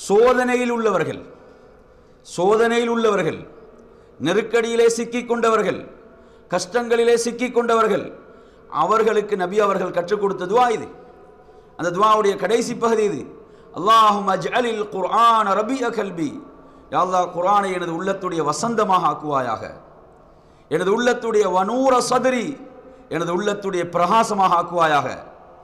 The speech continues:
இன்று உண்மையில் குர்ஆனின் மூலம் நமது உள்ளங்கள் பிரகாசம் அடைந்திருக்கிறதா? உங்களோட உள்ளத்தை தொட்டு கேளுங்கள்,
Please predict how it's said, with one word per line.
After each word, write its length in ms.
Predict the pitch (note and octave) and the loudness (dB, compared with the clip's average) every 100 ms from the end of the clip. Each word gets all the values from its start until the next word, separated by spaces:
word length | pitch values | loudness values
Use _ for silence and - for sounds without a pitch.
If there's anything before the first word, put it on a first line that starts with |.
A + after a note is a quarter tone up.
| - - - - - _ _ | -20 -20 -20 -20 -20 _ _
இன்று 340 | C3+ F3 E3 E3+ | -8 -6 -4 -2
உண்மையில் 640 | F#3 G#3+ G#3 B3 G#3 - - - - - - _ _ D3+ | -2 0 0 -2 -6 -12 -20 -20 -20 -20 -20 _ _ -4
குர்ஆனின் 520 | E3 F#3+ A3 G3+ F3+ | 0 2 2 0 -2
மூலம் 280 | G#3 A#3 A3 | 2 2 2
நமது 280 | G3 F#3+ | 0 0
உள்ளங்கள் 500 | F3+ A3 A3 G3+ A3 | -2 -2 -2 0 -2
பிரகாசம் 520 | G#3+ G#3 G#3 G#3+ G#3+ G3+ | 0 0 2 2 0 0
அடைந்திருக்கிறதா? 800 | G3 G3 F#3 F3+ F3 E3+ G#3+ A3+ - - - - - - - - | 0 -2 -2 -2 0 2 4 2 -2 -16 -20 -20 -20 -20 -20 -10
உங்களோட 120 | D3 E3+ | -2 0
உள்ளத்தை 380 | G#3+ A#3 A3+ | 2 0 0
தொட்டு 280 | A3 A3 A#3 | 0 0 0
கேளுங்கள், 600 | G#3+ A#3+ A3+ G#3 - - | 2 2 2 -2 -6 -14